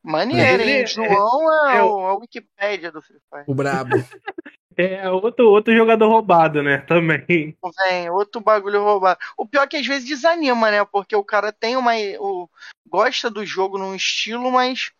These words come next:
Speaker 1: às vezes acaba dando uma prejudicada, ou tu acha que não?
Speaker 2: Ah, mano, prejudica.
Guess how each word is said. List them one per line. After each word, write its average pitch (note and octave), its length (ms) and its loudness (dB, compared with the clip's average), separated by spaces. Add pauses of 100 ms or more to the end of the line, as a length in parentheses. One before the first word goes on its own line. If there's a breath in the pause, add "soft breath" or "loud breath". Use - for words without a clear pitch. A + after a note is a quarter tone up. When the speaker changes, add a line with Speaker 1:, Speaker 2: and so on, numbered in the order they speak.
(320)
Speaker 1:
às G3+ 180 -2
vezes G#3 220 -4
acaba G#3+ 360 0
dando A3 200 -4
uma G#3+ 120 0
prejudicada, G#3 840 -2
ou A#3+ 80 -4
tu - 140 -4
acha G#3 260 -2
que F#3+ 140 -12
não? C#3+ 240 -6 (1400)
Speaker 2:
Ah, F#3 220 -12 (100)
mano, D3 260 -6
prejudica. C#3+ 720 0